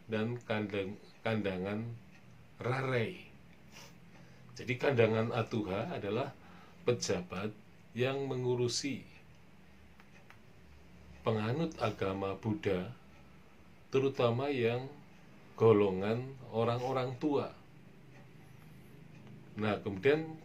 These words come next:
Kandangan Rare adalah pejabat yang mengurusi penganut Buddha yang masih kanak-kanak.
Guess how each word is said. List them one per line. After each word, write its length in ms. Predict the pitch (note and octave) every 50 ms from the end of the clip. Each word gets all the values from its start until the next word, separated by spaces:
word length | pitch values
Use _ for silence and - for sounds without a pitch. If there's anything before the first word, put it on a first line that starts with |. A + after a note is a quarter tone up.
| - -
Kandangan 480 | B2 A#2 G#2+ G#2+ G2+ G2 G#2 G#2 G#2
Rare 640 | G#2 G2+ G2+ F#2+ F#2 F2+ F2+ F#2+ G#2 A#2+ C#3+ D#3 - - A#2
adalah 240 | G#2+ - G#2+ G#2 -
pejabat 480 | - A2 - - G2 F2+ - B2 B2
yang 240 | B2 B2 A#2 A#2 A#2+
mengurusi 720 | A#2 A2+ A2+ A2 G#2+ G#2+ G#2 F#2+ - - C3 C3+ D3+ E3 D#3+ - - - - - - - - - - - -
penganut 400 | A2 A2+ A#2+ A#2 A#2 A#2 A#2 -
Buddha 320 | - G#2 F2 - A#2 B2+ C3
yang 240 | B2 A#2+ A2+ A2+
masih 480 | A#2 A2 G#2+ - - - B2+ B2 A#2 - - - -
kanak-kanak. 640 | B2+ B2 B2 B2+ B2+ - - B2 B2 B2 G#2 - -